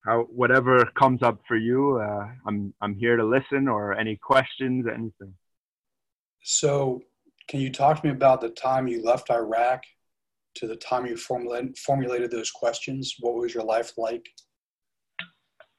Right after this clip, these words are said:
Speaker 1: Sure, yes. So came back from Iraq.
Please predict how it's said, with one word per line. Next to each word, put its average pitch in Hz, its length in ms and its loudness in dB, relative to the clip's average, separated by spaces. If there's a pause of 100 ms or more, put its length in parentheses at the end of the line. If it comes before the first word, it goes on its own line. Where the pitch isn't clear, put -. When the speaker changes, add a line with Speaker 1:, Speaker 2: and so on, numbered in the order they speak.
(840)
Speaker 1:
Sure, 123 320 -4
yes. 98 260 -4 (840)
So 113 420 -2 (1900)
came 156 200 2
back 147 180 10 (100)
from 143 120 0
Iraq. 131 460 6